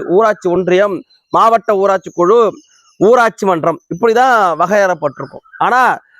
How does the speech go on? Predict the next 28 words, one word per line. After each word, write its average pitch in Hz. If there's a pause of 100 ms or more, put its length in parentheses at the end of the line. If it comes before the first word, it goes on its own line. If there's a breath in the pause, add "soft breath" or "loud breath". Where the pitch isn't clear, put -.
தமிழ்நாட்டுல 240
கடந்த 226
முறை 233
மட்டும் 220 (140)
மிக 190
வித்தியாசமாக 196 (640)
ஊரக 262
உள்ளாட்சிக்கு 233
ஒரு 170
தேர்தல், 147 (540)
நகர்ப்புறத்திற்கு 240 (400)
ஒரு 190
தேர்தல் 190
நடந்துச்சு. 185 (280)
அது 202
காரணம் 240
என்னன்னா, 214 (100)
மாவட்டங்கள், 220 (300)
புதிய 214
மாவட்டங்கள் 196
உருவாகி 185
இருந்தது, 165 (760 soft breath)
அஹ், 165
மற்றும், 226
அஹ், 190
அப்ப 180
இருந்த 214
அரசியல் 202